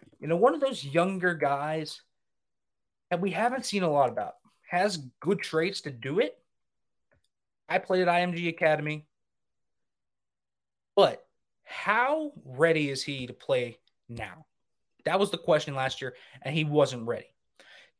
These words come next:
Didn't have the fluidity to play completely out there. He's a,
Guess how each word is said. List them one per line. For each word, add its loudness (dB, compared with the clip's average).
Didn't 2
have 2
the -10
fluidity 0
to -8
play -2
completely -2
out 0
there. 2
He's -6
a, -4